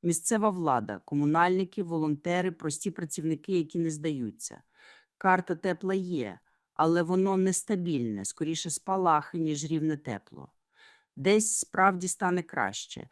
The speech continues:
десь виручать альтернативні рішення, генератори, локальні ремонти. Карти кажуть так, до кінця січня ситуація з опаленням частково покращиться, але не всюди і не рівно.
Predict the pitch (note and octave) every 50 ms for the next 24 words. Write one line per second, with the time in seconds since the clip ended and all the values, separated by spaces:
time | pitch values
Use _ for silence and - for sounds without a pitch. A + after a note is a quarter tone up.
0 | _ - _ _ _ - D#3 F3+ F#3 F3+ - F3 F3 G3 G#3 F#3+ G3 F#3 - G3
1 | E3+ - - - F3 D#3+ D#3 F#3 E3 F3 F3 E3+ E3 - F#3 E3 F3+ F3+ F3+ D#3+
2 | C3+ B2 A2 G#2+ - - A#2+ A#2 A#2+ A#2+ B2 D3+ D3+ D#3 D#3 D#3 E3+ E3+ F3+ F3
3 | - G3+ F3+ F3 E3+ D#3+ - D#3 E3 D#3 - - D#3+ D#3 D#3 D#3 D#3 D3 D#3 D3
4 | C#3+ A#2+ G2+ F2+ F#2 F#2 _ - G1+ - _ _ _ _ _ _ _ _ _ _
5 | _ _ - - G3 G3 F3+ - - F3+ D3+ - F#3 F3 D#3+ D#3 E3+ D3+ D3 _
6 | - B2 G2+ F#2+ - - B2+ C3 E3 D#3 D#3+ F#3+ F3 F3 - - G#3+ G3 F#3 -
7 | - - G3+ F3+ D#3+ - - E3 D#3 D3 C#3 - - C#3 - - E3 E3 E3 E3+
8 | D#3+ D#3 - - D3 C3+ C3 D#3+ D3 C#3+ - E3 E3 D#3+ D#3 D3+ D3+ D3+ C#3+ D3
9 | - - D3+ C#3+ - - - F3 D#3 D#3 D3 - D#3 C#3+ - - G3 G#3 G#3+ A3
10 | - - D#3+ C#3+ - - D#3 - - - D#3 D#3 D#3+ D#3+ E3 E3+ D#3+ - - -
11 | - F#3+ F#3 E3+ D3+ D#3+ D#3 - D#3 D#3 D#3 D#3 D#3 C#3 C3 A2+ G2+ - G2 F#2
12 | E2 C#2+